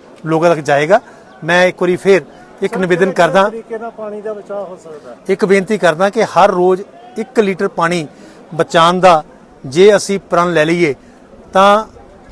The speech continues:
Speaker 1: ਮੇਰਾ ਖਿਆਲ ਹੈ ਕਿ ਇੱਕ ਸੌ ਚਾਲੀ ਕਰੋੜ ਪਾਪੂਲੇਸ਼ਨ ਦੇ ਵਿੱਚ ਰੋਜ਼ ਇੱਕ ਸੌ ਚਾਲੀ ਕਰੋੜ, ਅ, ਲੀਟਰ ਪਾਣੀ ਬਚ ਸਕਦਾ। ਮੈਂ ਇੱਕ ਪ੍ਰਯਾਸ ਕੀਤਾ ਸੀ, ਅ, ਸ਼ਤਾਬਦੀ ਵਿੱਚ ਇੱਕ ਲੀਟਰ ਪਾਣੀ ਦੀ ਬੋਤਲ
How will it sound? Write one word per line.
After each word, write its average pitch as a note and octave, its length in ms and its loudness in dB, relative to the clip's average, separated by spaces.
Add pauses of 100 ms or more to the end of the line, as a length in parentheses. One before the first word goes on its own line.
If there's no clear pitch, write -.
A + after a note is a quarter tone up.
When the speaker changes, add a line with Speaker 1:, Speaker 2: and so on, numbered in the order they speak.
Speaker 1:
ਮੇਰਾ F3+ 240 2
ਖਿਆਲ F3 280 2
ਹੈ F#3 60 2
ਕਿ G3+ 120 -2
ਇੱਕ - 80 -8
ਸੌ G3 120 -4
ਚਾਲੀ E3 320 0
ਕਰੋੜ F3 220 -4
ਪਾਪੂਲੇਸ਼ਨ E3 600 -6
ਦੇ D#3+ 80 -8
ਵਿੱਚ D#3+ 200 -10
ਰੋਜ਼ F3+ 320 0 (400)
ਇੱਕ E3+ 100 -12
ਸੌ G3 120 -6
ਚਾਲੀ E3 360 -2
ਕਰੋੜ, D#3+ 320 -6
ਅ, D3+ 840 -4
ਲੀਟਰ D#3+ 260 -6
ਪਾਣੀ E3 360 -6 (120)
ਬਚ D3+ 180 0
ਸਕਦਾ। A#2 380 -10 (520)
ਮੈਂ F3+ 80 4
ਇੱਕ G#3 120 0
ਪ੍ਰਯਾਸ G#3+ 280 4
ਕੀਤਾ F3+ 260 0
ਸੀ, G3+ 180 -6 (880)
ਅ, - 20 -14
ਸ਼ਤਾਬਦੀ D#3+ 480 2
ਵਿੱਚ G3+ 400 2
ਇੱਕ F#3 160 -6
ਲੀਟਰ F3+ 180 -6
ਪਾਣੀ E3+ 220 -2
ਦੀ F3+ 80 -4
ਬੋਤਲ F3 340 -2